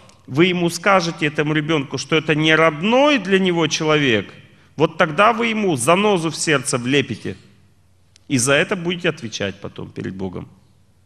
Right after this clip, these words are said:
Кто родной человек? Родной тот, кто отдал судьбу свою человеку, а не тот, кто просто его зачал.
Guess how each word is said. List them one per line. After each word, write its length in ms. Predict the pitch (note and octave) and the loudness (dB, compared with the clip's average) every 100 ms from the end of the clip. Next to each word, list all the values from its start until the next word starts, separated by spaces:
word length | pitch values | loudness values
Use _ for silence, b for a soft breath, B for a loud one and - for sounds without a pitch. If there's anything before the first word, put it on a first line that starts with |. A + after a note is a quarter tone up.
| _ _ _ _ _ _ _ _ _ _ _ _ _ _ _ | _ _ _ _ _ _ _ _ _ _ _ _ _ _ _
Кто 260 | - D#3 F#3+ | 0 2 4
родной 360 | G#3 D3 D#3+ | 2 2 0
человек? 520 | E3+ F3 F3 D3+ G#2+ A#2 | 0 -2 0 0 -2 0
Родной 360 | B2 C3+ C3+ | -2 0 -2
тот, 280 | C3 F3 G3 | -2 -4 -4
кто 200 | - C3+ | -2 0
отдал 360 | A2+ A#2 D3 D3 | 2 4 2 2
судьбу 460 | C#3 A#2 A#2 C#3 | -4 -4 -4 -4
свою 320 | B2+ A2+ G#2 | -4 -4 -4
человеку, 560 | F#2+ - G#2 F#2+ F#2 - b b - | -4 -8 -6 -6 -10 -18 b b -4
а 80 | A2+ | -4
не 100 | B2 | -2
тот, 240 | F#3+ G3+ | -4 -4
кто 100 | D#3 | -8
просто 380 | C#3 D3+ D3+ D#3 | -4 -4 -4 -6
его 160 | C3+ | -6
зачал. 480 | A2 G#2 F#2+ G#2+ F2+ | -4 -4 -4 -8 -12